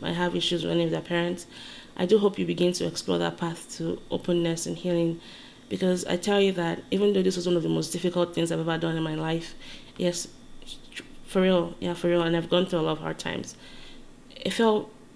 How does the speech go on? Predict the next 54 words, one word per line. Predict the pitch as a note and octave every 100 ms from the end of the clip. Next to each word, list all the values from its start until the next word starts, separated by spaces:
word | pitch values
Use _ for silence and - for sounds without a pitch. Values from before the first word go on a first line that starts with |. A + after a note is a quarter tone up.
| - - -
it | F#3+
felt | - A#3+ G#3
very | F#3+ F#3
good | F#3 F#3 F#3+ E3+ - -
'cause | G3 - - -
it | F#3+ - -
did | G#3 G#3
open | F3+ F#3+ F3
up | F3
a |
lot | E3+ E3+
of | E3
pathways | - E3+ E3+ E3
in | D#3+
my | D3+
head. | D3 D#3+ E3 - - - - -
It |
was | F3 G3
one |
of | G#3
the | F3+
reasons | F3 F3
I |
actually | E3 E3 -
got | E3+ F3
this | E3
podcast | E3 F#3 F#3 F3+ E3
started, | - - D#3+ D#3 D#3 - - - - -
because | - F#3+ F#3 F#3
my | - F#3
dad | F#3 F#3+ G3 F#3+ -
had | F#3
taken | - F#3 F#3
up | E3+
so | F3+
much | F3 E3+
space | - F#3 F3
in | E3+
my | D#3+
heart. | D#3 E3 D#3+
It |
had | E3 E3
become, | E3+ F3+ F3+
like, | E3 E3 -
that | F3 E3+
idol | - D#3+ E3+ E3+ E3
that | D#3+
I | D#3+
just | D#3+ F3
didn't | F3
want | D#3+ D3+
to |
talk | E3+
about, | - E2 E3+